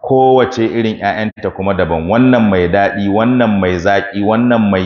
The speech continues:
yami-yami, wannan mai hamami, wannan mai bauri, wan-, wani ma in ka ci ɗan mutuwa za ka yi. Kuma duk ruwa ɗaya ne, ƙasa ɗaya, amma aka bambanta abin da za su fitar daga ƙasa ɗaya, daga ruwa ɗaya. Shi ne ya sanya wata itaciyar ta ci, ta,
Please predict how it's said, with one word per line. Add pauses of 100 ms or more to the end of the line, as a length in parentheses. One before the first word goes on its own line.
yami-yami,
wannan
mai
hamami,
wannan
mai
bauri,
wan-, (360)
wani
ma
in
ka
ci
ɗan (100)
mutuwa
za
ka
yi. (1080)
Kuma
duk
ruwa
ɗaya
ne,
ƙasa
ɗaya, (100)
amma
aka
bambanta
abin
da
za
su
fitar
daga
ƙasa
ɗaya,
daga
ruwa
ɗaya. (880)
Shi
ne
ya
sanya
wata
itaciyar
ta
ci,
ta,